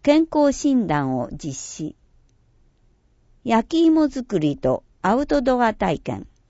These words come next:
シニア、二十七ページ。六十五歳からのドキドキ体力検診。百歳以上の方へ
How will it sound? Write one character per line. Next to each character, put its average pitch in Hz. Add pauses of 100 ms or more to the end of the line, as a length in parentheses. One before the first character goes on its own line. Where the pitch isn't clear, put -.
(1700)
シ 349
ニ 180
ア、 117 (280)
二 294
十 196
七 151
ペ 156
ー 113
ジ。 113 (1200)
六 247
十 349
五 311
歳 185
か 170
ら 160
の 147 (280)
ド 330
キ 262
ド 160
キ 156
体 233
力 277
検 180
診。 - (1500)
百 247
歳 320
以 269
上 208
の 156
方 143
へ -